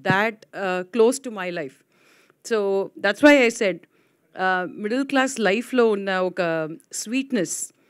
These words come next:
ఒక, ఒక రకమైన ఒక, I mean, like, it's a very, uh, అది మనం ఎక్స్‌ప్లెయిన్ చేయలేము,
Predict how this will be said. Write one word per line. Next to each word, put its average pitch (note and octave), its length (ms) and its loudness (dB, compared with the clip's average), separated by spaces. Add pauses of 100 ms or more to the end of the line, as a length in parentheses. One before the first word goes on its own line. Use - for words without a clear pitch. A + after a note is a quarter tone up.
(420)
ఒక, F#3 100 -8 (520)
ఒక G#3 280 -8 (140)
రకమైన A3+ 400 -4 (140)
ఒక, G3+ 100 -6 (220)
I D3+ 100 -10
mean, B3 100 -4 (100)
like, G#3 160 -2 (100)
it's A3 180 -8
a F3+ 40 -8 (100)
very, C#4 240 0 (260)
uh, F3 160 -2 (280)
అది F#3+ 200 -8 (800)
మనం G3+ 180 -4 (100)
ఎక్స్‌ప్లెయిన్ D4 440 2
చేయలేము, G#3 420 0